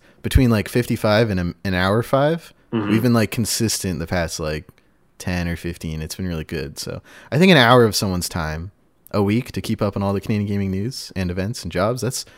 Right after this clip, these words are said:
Speaker 1: that's efficient, you
Speaker 2: I
Speaker 1: know?
Speaker 2: like, I like the hour-long podcast.
Speaker 1: Mm-hmm.
Speaker 2: I like
Speaker 1: I wanna create value for people, you know?
Speaker 2: Yeah.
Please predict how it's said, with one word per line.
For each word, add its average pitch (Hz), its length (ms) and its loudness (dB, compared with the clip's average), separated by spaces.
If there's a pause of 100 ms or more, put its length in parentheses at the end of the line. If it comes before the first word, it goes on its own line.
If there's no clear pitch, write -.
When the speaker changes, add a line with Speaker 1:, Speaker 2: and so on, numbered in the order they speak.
(120)
Speaker 1:
that's 151 180 2
efficient, - 440 -4 (380)
you 92 100 -2
Speaker 2:
I - 60 2
Speaker 1:
know? 147 60 4
Speaker 2:
like, 139 240 2
I 143 100 4
like 151 180 4
the 113 140 0
hour-long 82 520 -10 (220)
podcast. - 180 -10
Speaker 1:
Mm-hmm. - 580 -6
Speaker 2:
I 98 60 -10
like - 120 -8
Speaker 1:
I 113 60 4
wanna 151 140 6
create 151 220 2
value 104 360 2
for - 160 -14
people, - 400 -14
you 87 80 -8
know? 104 160 -6 (380)
Speaker 2:
Yeah. 120 140 -8